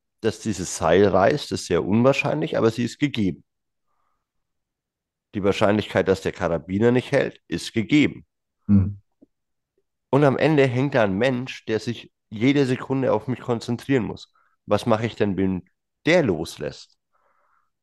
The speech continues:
Speaker 1: Also, wo habe ich da Sicherheit? Klar fühle ich mich sicherer. Sicherer als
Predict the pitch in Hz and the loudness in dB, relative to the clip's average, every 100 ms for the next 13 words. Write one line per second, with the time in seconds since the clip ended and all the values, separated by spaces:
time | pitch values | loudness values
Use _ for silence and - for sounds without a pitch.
0 | _ _ - 107 107 95 - _ - - | _ _ -2 2 2 -2 -10 _ -20 -6
1 | 107 127 127 120 123 - 113 120 135 80 | 2 4 4 0 -2 2 2 2 -4 -6
2 | 73 - _ _ _ _ _ _ _ 185 | -10 -18 _ _ _ _ _ _ _ 0
3 | 190 185 - 120 110 - 104 - 104 - | 0 0 2 4 4 0 -6 -4 -6 -2
4 | 80 78 - _ _ _ _ _ _ _ | -4 -4 -8 _ _ _ _ _ _ _
5 | _ - - 127 110 98 - 82 - - | _ 0 2 4 4 4 4 0 -2 -16